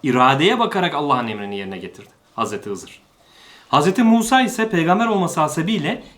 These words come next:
kendisine indirilen şeriata göre hareket etmekle mükellefti. Dolayısıyla şeriata muhalif hareket gördüğü için Hızır Aleyhisselam da itiraz etti. Şimdi her ne kadar Hızır Aleyhisselam'ın hareket, e,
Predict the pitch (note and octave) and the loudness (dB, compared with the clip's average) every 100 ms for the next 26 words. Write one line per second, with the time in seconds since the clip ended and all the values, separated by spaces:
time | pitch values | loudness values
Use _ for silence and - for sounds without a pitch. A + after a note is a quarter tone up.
0 | - C#3+ D3 D3+ F#3 A3 F#3 F3 F3 F3 | -6 -2 -2 -2 -2 0 2 2 2 2
1 | G3 C4+ C4 - - - - D3 E3 E3 | 2 0 -2 -12 -10 -6 -2 2 4 2
2 | F3 A#3+ F3 C3 A2 - _ _ _ _ | 2 2 2 0 -2 -8 _ _ _ _
3 | - C#3 D3 A3 A3+ - C#3 D3+ A3 A#3+ | 0 0 2 0 -2 -4 -4 2 0 2
4 | E3 C3+ B2+ A2 G#2 F#2+ - A#3+ - - | 0 -2 -4 -4 -4 -6 0 0 0 -12
5 | - C3+ D#3 F#3+ G3+ C4 F#3 - - - | -16 2 4 4 4 0 0 -2 -10 -10
6 | - C#3 D#3+ F3+ F3+ B3 G3+ F3 F3+ F#3 | 0 4 4 2 2 0 2 2 2 2
7 | C#4+ - - F#3+ F#3 F3+ C3+ C#3+ D3+ B3+ | 0 -4 -4 -2 -2 -2 -4 -4 -2 -2
8 | D#4 A3+ F#3 E3 D3+ C#3+ C3+ D3 D3+ G3 | -2 0 -2 0 0 0 -2 -2 -2 -2
9 | D#4+ A3 G#3 G3 C3 - - - _ _ | -2 -2 2 0 0 -8 -16 -20 _ _
10 | _ _ _ _ _ _ _ _ - - | _ _ _ _ _ _ _ _ -20 -20
11 | _ - F3+ F#3+ - D#3 F#3 - A#3+ A3 | _ 0 2 2 0 0 0 0 0 0
12 | A3+ - D#3 A3+ G#3 G3 F#3+ F#3+ F#3 F#3 | -2 -8 -6 -2 0 0 0 -2 0 0
13 | G#3+ F#3 C#3+ E3 E3+ F3+ | -2 -2 -2 -2 0 0